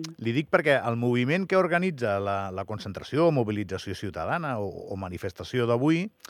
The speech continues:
és un moviment que apareix a partir d'un grup de Telegram, es van organitzant, van creixent, són uns centenars i al final diuen, "Va,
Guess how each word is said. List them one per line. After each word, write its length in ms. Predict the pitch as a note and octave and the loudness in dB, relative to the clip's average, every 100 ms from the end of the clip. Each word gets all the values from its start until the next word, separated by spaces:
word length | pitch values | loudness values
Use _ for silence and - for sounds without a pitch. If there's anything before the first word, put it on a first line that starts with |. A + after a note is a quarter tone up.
| - - _ | -20 -20 _
és 160 | C#3 D3 | -2 0
un 100 | D#3+ | 4
moviment 440 | D3+ C#3+ E3 D#3+ | 4 4 0 -2
que 140 | B2+ A2+ | -2 -2
apareix 400 | G#2+ G#2+ B2+ A#2+ | -2 -2 0 0
a 180 | B2 A#2 | 0 0
partir 360 | - A2 B2 | -2 -4 -2
d'un 120 | B2 A#2+ | -2 0
grup 200 | B2 A#2 | 0 0
de 180 | A2+ G#2+ | 0 2
Telegram, 600 | C#3+ E3+ E3 F3 F#3 G3+ - _ _ - | 2 2 2 0 -2 -6 -14 _ _ -10
es 120 | - | -6
van 180 | A#2 B2 | -2 -2
organitzant, 540 | G#2+ G2 F#2+ F#2 F3+ D#3 | 0 -2 -2 0 0 2
van 120 | A#2+ | -2
creixent, 500 | F#2 G2+ E3 F3+ F3+ | -4 -4 -2 -2 -4
són 180 | - C3+ | -4 -2
uns 200 | B2+ A2+ | -2 -2
centenars 440 | G#2+ G2+ A2+ D#3+ C#3 | -6 -6 -4 -2 -2
i 40 | |
al 80 | A#2 | -2
final 240 | A2+ C3+ | -2 0
diuen, 200 | C3 G2+ | 0 0
"Va, 180 | C3 | 0